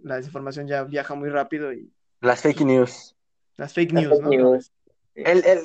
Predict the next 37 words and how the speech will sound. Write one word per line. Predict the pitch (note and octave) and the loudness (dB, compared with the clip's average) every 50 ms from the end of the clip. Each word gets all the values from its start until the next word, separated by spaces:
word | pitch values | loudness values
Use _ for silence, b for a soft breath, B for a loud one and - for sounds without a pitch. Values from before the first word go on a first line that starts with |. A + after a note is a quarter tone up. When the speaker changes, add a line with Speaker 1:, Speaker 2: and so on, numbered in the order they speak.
| - - E3 | -4 -2 0
Speaker 2:
el, | F#3+ G3+ G#3 F#3+ F3 D3+ - _ | 0 0 0 -2 -4 -6 -4 _
la | F3+ F3 F3 G3 | 2 4 4 4
noticia | A3 G3+ A3 A3+ B3 B3+ | 4 2 2 2 2 2
está | - - A3+ - | 2 2 0 2
como | G#3+ G#3+ F3+ | 2 2 2
que | - D3 C3 | 2 2 2
video | C3 B2+ B2 C3+ D3 D3 C#3+ | 2 2 2 4 4 6 6
de | C#3+ C3 B2 | 6 4 6
Dross. | A#2+ C3 B2+ B2 A#2+ A2+ - - - _ _ _ | 6 6 6 6 6 4 0 -6 -16 _ _ _
Las | - D3 D3+ D3 D3 - | -2 0 0 0 2 4
seis | G#3 G3 G3+ G3+ - | 4 4 4 4 2
teorías | - G3+ F3+ F3 F#3 F#3+ F#3+ F#3+ - - _ | 4 4 6 8 6 6 4 2 -4 -12 _
más | D3 D3 D#3+ E3 E3 - D3+ | -8 0 0 0 2 2 -2
absurdas | C#3+ - - E3 D#3 D#3 F3 F3+ F3 - _ _ | -4 -4 -6 -6 0 0 0 0 0 -4 _ _
sobre | _ - B2+ C3 C3 B2+ | _ -2 0 0 2 2
los | B2+ B2+ B2 | 2 2 0
mexicanos | C3+ B2+ - - _ - D#3+ F3 F#3 F#3 F#3 - _ _ | 0 -6 -12 -10 _ -4 -2 -2 -2 -4 -4 -8 _ _
sobre | _ C#3 A#2+ B2 B2 | _ -2 2 2 2
el | A#2+ A#2+ A#2+ | 2 2 2
covid | - B2 B2 C#3 C3+ B2+ - _ | 0 0 0 0 -4 -8 -10 _
diecinueve. | D3 B2 A2+ - C3 A#2+ A2 - - | -12 -12 -10 -10 -10 -10 -8 -8 -8
Speaker 1:
Exacto. | - - - - - - - _ _ _ _ _ _ | -10 -14 -18 -18 -20 -20 -20 _ _ _ _ _ _
Gracias. | - D#3+ F#3 G#3 G3 | -8 -4 -4 -2 2
Speaker 2:
Está | F#3+ G#3 | 2 2
de | G#3 F#3 C#3 | 4 2 2
video | C3 D3+ D#3+ D#3 | 2 4 4 4
de | D3 C#3 C#3 | 4 4 4
Dross, | C#3 C3 B2+ G#2+ - - - | 4 4 4 2 0 -6 -12
está | D3 - G#3 A#3 | -2 2 2 2
de | G#3 E3 | 2 2
video | C3+ B2 C#3 C3+ | 0 0 2 2
de | B2+ A#2+ | 4 2
Dross. | A2+ A#2 A#2 - - | 2 0 -2 -2 -6
Speaker 1:
Sí, | A3+ A#3 A#3+ - - - _ | -10 -10 -8 -8 -10 -10 _
Dross. | F3+ D#3+ D3 C3 B2 - _ _ _ | -4 -4 -4 -4 -6 -10 _ _ _
Estas | - G3 G3 _ _ _ G3+ F#3+ F#3+ _ | -12 -12 -12 _ _ _ -12 -12 -12 _
son | A#3+ A#3 | -16 -16